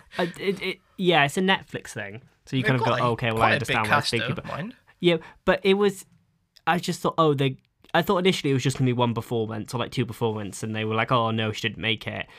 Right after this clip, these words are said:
Speaker 1: Then they kill her off, which is hilarious. But then they keep bringing her back as, like,
Speaker 2: Yeah.
Speaker 1: flashbacks, and I'm just like, I'm like, they put
Speaker 2: That,
Speaker 1: way too much
Speaker 2: that,
Speaker 1: money
Speaker 2: that
Speaker 1: in this.
Speaker 2: second
Speaker 1: 'Cause
Speaker 2: flashback
Speaker 1: I
Speaker 2: did
Speaker 1: ju-
Speaker 2: make me chuckle. The "he's going
Speaker 1: Yeah.
Speaker 2: to kill you," and I'm, he's like,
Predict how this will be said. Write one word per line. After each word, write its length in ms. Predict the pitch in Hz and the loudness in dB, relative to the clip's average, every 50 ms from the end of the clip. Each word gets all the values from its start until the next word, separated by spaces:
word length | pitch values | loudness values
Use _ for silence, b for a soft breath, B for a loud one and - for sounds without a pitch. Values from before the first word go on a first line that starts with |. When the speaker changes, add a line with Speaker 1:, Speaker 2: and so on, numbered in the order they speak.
| B B B | B B B
Speaker 1:
Then 140 | B 143 147 | B 0 2
they 80 | 156 147 | 2 2
kill 180 | 147 - 147 | 2 0 0
her 160 | 127 120 120 120 | 2 2 2 2
off, 220 | 110 104 104 - | 2 0 -2 -4
which 180 | 117 110 - - | -8 -6 -4 -4
is 100 | 113 - | -4 -4
hilarious. 460 | 117 113 113 113 110 107 104 101 - | -2 -2 -2 -2 -2 -2 -4 -6 -6
But 140 | - 139 131 | -6 -4 -2
then 100 | 147 143 | -2 -2
they 60 | 156 | -2
keep 180 | - 175 156 | -2 -4 -4
bringing 220 | 147 151 147 147 147 | -2 -2 0 2 0
her 80 | 147 | 2
back 240 | 135 143 139 143 - | 4 2 2 2 0
as, 100 | 170 147 | -6 -6
like, 120 | 147 139 165 | -4 -6 -4
Speaker 2:
Yeah. 60 | 160 | 0
Speaker 1:
flashbacks, 560 | 135 131 131 143 139 156 160 180 - - - | 2 2 2 2 2 2 2 2 2 -2 -6
and 80 | 175 165 | -4 -4
I'm 60 | 170 | -4
just 120 | 175 156 | -2 -2
like, 120 | 165 160 160 B B B B B - | -2 -2 -2 B B B B B -2
I'm 100 | 214 226 | 0 2
like, 160 | 208 175 - | 2 0 2
they 140 | - 254 262 | 2 2 4
put 180 | - 175 151 | 4 4 4
Speaker 2:
That, 80 | 151 175 | 6 6
Speaker 1:
way 120 | 220 208 | 4 4
too 120 | - - 147 | 4 2 0
much 140 | 139 131 | 0 2
Speaker 2:
that, 40 | 123 | 4
Speaker 1:
money 200 | 139 151 160 147 | 6 6 6 6
Speaker 2:
that 100 | 123 120 | 6 4
Speaker 1:
in 60 | - | 4
this. 100 | 117 113 | 4 2
Speaker 2:
second 280 | - 165 147 - 160 139 | 2 2 0 0 -4 -8
Speaker 1:
'Cause 60 | - - 135 131 - - | -4 -4 -4 -4 0 2
Speaker 2:
flashback 140 | - - | 4 4
Speaker 1:
I 80 | 214 214 | 4 4
Speaker 2:
did 140 | 185 143 123 | 2 0 0
Speaker 1:
ju- 40 | 131 | 0
Speaker 2:
make 180 | 127 120 - | -2 -2 -2
me 60 | - | -6
chuckle. 540 | 123 - - 143 120 - - 123 123 123 120 B B B B B B B - | -4 -2 -2 -2 -2 -2 -10 -12 -12 -12 -14 B B B B B B B -4
The 180 | 151 139 135 123 B B B | -2 -2 -2 -2 B B B
"he's 200 | - 190 175 - | -4 -4 -4 -4
going 200 | - - 190 131 | -2 0 2 2
Speaker 1:
Yeah. 60 | 120 117 | 2 2
Speaker 2:
to 100 | - 151 | -2 -4
kill 340 | - - 151 151 185 226 220 | -4 -2 -2 -2 0 -2 -4
you," 100 | 156 139 | -4 -4
and 100 | 131 135 | -2 -2
I'm, 80 | 139 151 | 0 0
he's 180 | 156 160 139 | 0 -2 2
like, 160 | 170 165 170 | 0 0 0